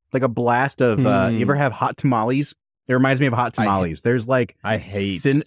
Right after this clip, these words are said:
Speaker 1: I, dude, I'm telling
Speaker 2: Oh.
Speaker 1: you, not a fan of those, but it has, like, not just cinnamon spice, but cinnamon sugar on it.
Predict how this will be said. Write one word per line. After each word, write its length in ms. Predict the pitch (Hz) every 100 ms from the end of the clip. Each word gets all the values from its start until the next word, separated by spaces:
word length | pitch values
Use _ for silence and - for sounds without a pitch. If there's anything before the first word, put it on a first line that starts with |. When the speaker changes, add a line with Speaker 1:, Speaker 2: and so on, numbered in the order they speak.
| 107
Speaker 1:
I, 80 | 113
dude, 460 | 127 127 120 123
I'm 160 | 120 110
telling 280 | 131 120 98
Speaker 2:
Oh. 100 | 85
Speaker 1:
you, 80 | 87 -
not 240 | 120 139
a 60 | 147
fan 220 | - 131
of 120 | 120
those, 280 | 98 90 90 -
but 320 | 156 151 104 - _ _ _ _ _
it 120 | 139
has, 360 | 127 143 185 156
like, 160 | 156 120
not 360 | 135 170 113
just 480 | 117 131 143 - _ _ _ _ _ _ _ 107
cinnamon 420 | - 175 165 123
spice, 400 | - 156 139 104
but 160 | 117
cinnamon 280 | - 151 123
sugar 500 | 95 - 135 95 80
on 140 | 78
it. 120 | 78